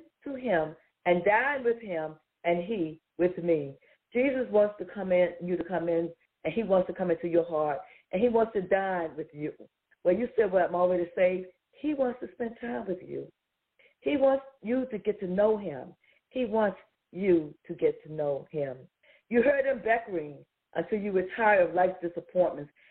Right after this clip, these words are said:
and you decided to open the door to your heart and allow Jesus to come in, and you did that, and he changed your life. But then something happened. Yeah, you think back to those many years ago, perhaps,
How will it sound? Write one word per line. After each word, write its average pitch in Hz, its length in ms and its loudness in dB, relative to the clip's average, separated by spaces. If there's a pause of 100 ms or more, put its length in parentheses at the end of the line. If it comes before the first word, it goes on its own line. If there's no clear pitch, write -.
(120)
and 180 140 2
you 226 80 -2
decided 208 440 4
to 214 80 -6
open 208 260 0
the 190 60 -4
door 202 300 4
to 202 120 -18
your 180 140 -2
heart 185 340 -2 (320)
and 185 120 2
allow 196 420 4
Jesus 214 380 -2
to - 60 -18
come 196 280 -2
in, 165 360 4 (300)
and 180 160 2
you 190 80 -4
did 302 320 -2
that, 175 280 0
and 160 100 -6
he 180 80 -8 (100)
changed 165 280 -6
your 190 100 -6
life. 214 280 -4 (520)
But 214 120 2
then 302 260 2
something 277 300 0
happened. 226 580 -6 (680)
Yeah, 233 220 4
you 226 220 0
think 302 200 -4
back 247 200 2
to 226 80 -2
those 190 400 2
many 208 180 -2
years 220 320 0
ago, 175 220 -4
perhaps, 170 440 -6